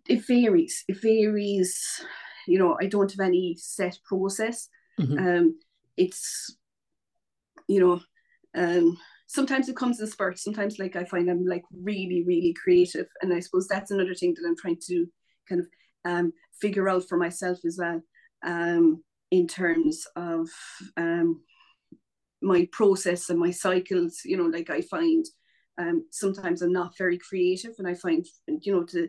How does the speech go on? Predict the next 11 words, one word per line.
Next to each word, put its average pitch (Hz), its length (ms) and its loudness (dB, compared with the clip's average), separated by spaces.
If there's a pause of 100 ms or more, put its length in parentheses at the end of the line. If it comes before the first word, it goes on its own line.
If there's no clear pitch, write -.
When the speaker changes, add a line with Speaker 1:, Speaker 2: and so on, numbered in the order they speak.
(340)
Speaker 1:
you 190 120 0
know, 170 220 -2
around 185 420 4
kind 185 140 2
of 165 180 0
November 185 560 0
and 180 120 0
into 185 220 -4
December, 170 600 -4 (320)
Speaker 2:
Mm-hmm. 147 200 -8 (440)
Speaker 1:
no, 226 580 0